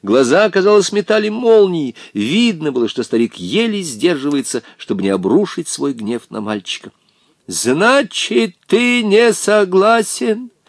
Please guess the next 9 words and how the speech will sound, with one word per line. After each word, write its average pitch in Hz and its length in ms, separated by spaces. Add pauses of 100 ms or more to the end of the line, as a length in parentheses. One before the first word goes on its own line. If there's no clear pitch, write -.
(220)
о 226 280
кристалл 202 880
моей 147 400
души?» 117 420 (400)
«Конечно, 160 460
нет! 156 320 (440)
Зачем 196 380
мне 202 120
эти 185 220